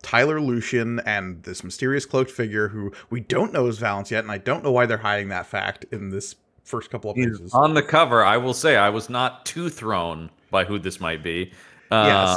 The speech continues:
Speaker 1: soon as his hood comes back and we see in profile the white streak in his hair, like, "Oh, so it's Valance. Why are we
Speaker 2: Yeah.
Speaker 1: being subtle about this?"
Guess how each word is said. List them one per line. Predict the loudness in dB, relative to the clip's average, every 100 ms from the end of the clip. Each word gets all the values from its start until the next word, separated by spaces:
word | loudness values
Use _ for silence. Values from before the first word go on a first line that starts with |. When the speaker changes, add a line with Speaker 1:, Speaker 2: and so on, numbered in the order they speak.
| 2
Speaker 1:
soon |
as | -2 -4
his | -4 4
hood | 4 4
comes | 2 -2 2
back | 2 2
and | -2 -4
we | -6
see | -6 -8 -6 -8 -12 -8 -4
in | -4
profile | -2 -2 0 0 -2 0 -2
the | -2
white | -2 0 -2
streak | -6 -8 -8
in | -10
his | -6
hair, | -6 -4 -4
like, | -6 -2
"Oh, | -2
so | -2
it's | -8 -2
Valance. | 0 0 -2 -10
Why | -4 -2
are | -2
we | -4 -8 -4
Speaker 2:
Yeah. | -2 -2
Speaker 1:
being | -4
subtle | -8 -6 -4
about | -4 -4 -6
this?" | -8 -10